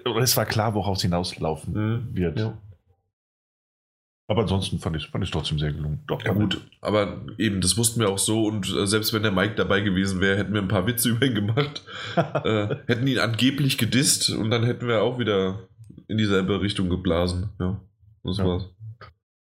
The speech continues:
Speaker 1: <laughs> Ey, echt überraschend, dass der Mike nicht dabei ist. Andauernd gedisst.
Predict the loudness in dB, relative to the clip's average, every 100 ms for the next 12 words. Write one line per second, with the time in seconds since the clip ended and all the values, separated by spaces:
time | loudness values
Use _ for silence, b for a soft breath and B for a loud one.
0 | -12 -6 -6 -4 -4 0 2 0 B B
1 | -2 -2 -2 0 0 0 0 -2 -2 -2
2 | 0 -2 -2 -2 -2 -2 -6 -16 -12 -6
3 | -2 -4 -4 -8 -8 -10 -12